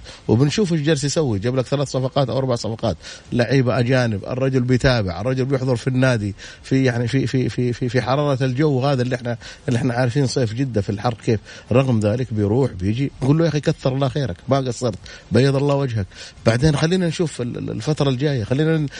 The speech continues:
خلينا ندي الإدارة فترة عمل تعمل، وبعدين نقول راينا. بس أنت تبت-، إحنا بنقول راينا قبل ما،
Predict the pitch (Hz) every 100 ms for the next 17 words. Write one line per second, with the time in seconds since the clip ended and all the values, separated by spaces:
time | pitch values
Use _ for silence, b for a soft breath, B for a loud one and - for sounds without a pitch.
0 | B - 160 180 180 156 151 160 156 143
1 | 120 117 156 135 131 123 143 127 113 110
2 | 127 135 135 147 139 131 147 151 143 131
3 | 120 B B - 139 147 135 147 135 98
4 | 78 107 160 143 143 143 139 135 131 139
5 | 151 175 180 202 214 202 208 202 196 175